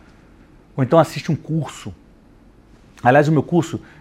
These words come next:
Grave Seu Vídeo do Zero, tá no ar. Se você quer começar a gravar vídeo, começar a entregar uma mensagem, começar a fazer diferença na vida das pessoas, mas tem medo, vergonha, acha, "Ah, o que que os outros vão pensar? Ah, eu não sei como fazer, eu não sei o que falar."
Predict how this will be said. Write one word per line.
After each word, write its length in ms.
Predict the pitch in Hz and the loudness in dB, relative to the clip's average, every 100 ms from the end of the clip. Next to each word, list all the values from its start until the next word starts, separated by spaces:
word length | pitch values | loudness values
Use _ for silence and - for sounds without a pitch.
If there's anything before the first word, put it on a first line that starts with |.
| - | -2
Grave 300 | 135 160 139 | 4 4 4
Seu 160 | 151 | 0
Vídeo 240 | 131 135 127 | 0 -2 -4
do 100 | 110 | -2
Zero, 220 | 139 131 | -2 0
tá 160 | 143 | -2
no 140 | 147 120 | 0 2
ar. 160 | 123 | 2
Se 120 | - 117 | 0 -8
você 220 | 110 123 | -8 -8
quer 120 | 131 | -10
começar 600 | - 139 127 - 151 156 | -6 -6 -6 -4 2 2
a 40 | |
gravar 280 | 143 131 131 | 2 0 -2
vídeo, 320 | 117 113 104 - - - | -2 -6 -8 -16 -20 -8
começar 340 | 131 120 - | -4 -2 0
a 40 | 156 | -2
entregar 260 | 147 139 | 0 0
uma 80 | 139 | 0
mensagem, 480 | 131 123 123 117 113 - - | -2 -4 -4 -4 -4 -12 -8
começar 280 | 135 131 | -6 -4
a 40 | 143 | -2
fazer 220 | 151 139 | 0 -2
diferença 500 | 131 - 131 156 160 | -4 -4 -2 -2 -2
na 80 | 143 | -6
vida 120 | 131 | -4
das 120 | 135 | -6
pessoas, 300 | - 135 135 | -6 -6 -4
mas 240 | 131 139 - | -2 -4 -4
tem 140 | 185 | -4
medo, 500 | 151 160 185 139 107 - - _ | 0 4 6 4 0 -12 -20 _
vergonha, 720 | 120 135 131 170 180 135 104 - - - | -6 -4 2 4 4 2 -2 -10 -20 2
acha, 340 | 160 - 170 - | 4 4 0 -2
"Ah, 100 | - | 2
o 40 | 208 | 2
que 100 | 214 | 2
que 60 | 160 | 0
os 80 | |
outros 140 | 196 156 | 0 0
vão 80 | 196 | -2
pensar? 680 | 190 175 - 175 185 147 - | 0 -2 2 4 6 2 4
Ah, 120 | 190 | 6
eu 80 | 214 | 6
não 100 | 208 | 4
sei 180 | 208 208 | 0 -2
como 160 | 196 | -2
fazer, 240 | 190 175 180 | 0 0 2
eu 60 | |
não 80 | 208 | 2
sei 180 | 185 214 | 2 0
o 20 | |
que 100 | - | 0
falar." 640 | 196 165 156 190 139 - | 2 4 8 8 6 2